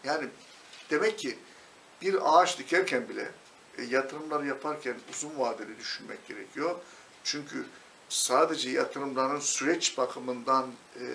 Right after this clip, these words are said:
süresini düşünmemek, bu sürecin yatırımın yapıldı bitti. Bundan sonraki etkilerini de düşünmek gerekiyor. Demek ki zaman da, e, yatırım kararını etkileyen faktörlerden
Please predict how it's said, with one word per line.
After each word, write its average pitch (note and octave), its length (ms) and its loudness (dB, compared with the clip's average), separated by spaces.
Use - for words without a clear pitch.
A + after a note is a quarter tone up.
süresini B2+ 800 -4
düşünmemek, C#3 580 -4
bu D#4 340 4
sürecin C#3 580 -2
yatırımın E3 540 0
yapıldı E3 440 4
bitti. D#3 400 -2
Bundan E3 380 6
sonraki D#3 600 -2
etkilerini C3 540 -2
de G3+ 160 0
düşünmek B2+ 580 -2
gerekiyor. G#2+ 420 -8
Demek C#3 260 -2
ki B2+ 100 -2
zaman C3+ 460 2
da, B2+ 220 0
e, B2+ 80 -2
yatırım C3 440 0
kararını A2+ 380 -2
etkileyen B2 520 2
faktörlerden A#2+ 760 -2